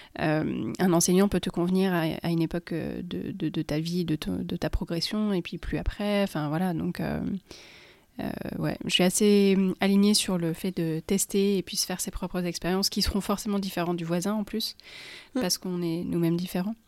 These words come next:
Speaker 1: Euh, est-ce que du coup toi tu pratiques sur ton cheval, la ma-, Masterson, et, euh, est-ce que ça a changé des choses, euh, avec lui ?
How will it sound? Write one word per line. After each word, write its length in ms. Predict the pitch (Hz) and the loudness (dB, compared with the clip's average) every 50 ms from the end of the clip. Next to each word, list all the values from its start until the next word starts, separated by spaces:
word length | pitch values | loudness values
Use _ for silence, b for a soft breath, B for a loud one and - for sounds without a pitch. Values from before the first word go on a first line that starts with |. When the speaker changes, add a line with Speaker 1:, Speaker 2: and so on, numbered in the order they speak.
| B B B B B B B B B B B - | B B B B B B B B B B B -2
Speaker 1:
Euh, 500 | 202 185 180 175 170 170 160 160 - - - - - | 0 2 4 4 4 2 2 0 -2 -4 -4 -4 2
est-ce 160 | - 208 196 | 2 2 4
que 60 | - 262 | 4 4
du 140 | 247 247 240 | 4 4 2
coup 100 | - 254 | 2 2
toi 160 | - - 240 | 4 4 4
tu 120 | - - - | 2 4 4
pratiques 280 | - 214 208 - 226 - | 4 4 4 2 0 0
sur 120 | - 214 | 0 0
ton 140 | - - 202 | 2 2 0
cheval, 320 | - - - 226 220 277 320 - - _ _ - | 0 0 0 0 0 0 0 -2 -6 _ _ -4
la 120 | 208 202 | 0 2
ma-, 260 | 202 202 196 185 190 185 | 2 4 2 2 2 2
Masterson, 540 | 180 180 - - 190 196 - 214 226 277 285 | 2 0 0 0 -2 -2 0 2 4 6 6
et, 320 | 226 202 190 180 180 175 | 6 6 6 6 6 4
euh, 300 | 170 165 165 170 170 - | 4 2 2 2 0 -2
est-ce 180 | - - 185 - | -2 -4 -4 -4
que 80 | - | -4
ça 160 | 175 - 185 165 | -2 0 0 0
a 60 | 175 | 0
changé 340 | - - 214 202 202 202 185 | 0 0 0 0 0 0 0
des 100 | 190 185 | -2 -2
choses, 280 | - - 220 220 214 202 | -2 0 0 0 0 2
euh, 400 | 180 180 170 170 170 175 170 180 180 _ _ _ _ _ - | 2 0 0 0 -2 -2 -4 -4 -6 _ _ _ _ _ 0
avec 240 | - 185 185 175 - | 2 2 2 2 2
lui ? 100 | 226 302 | -2 -4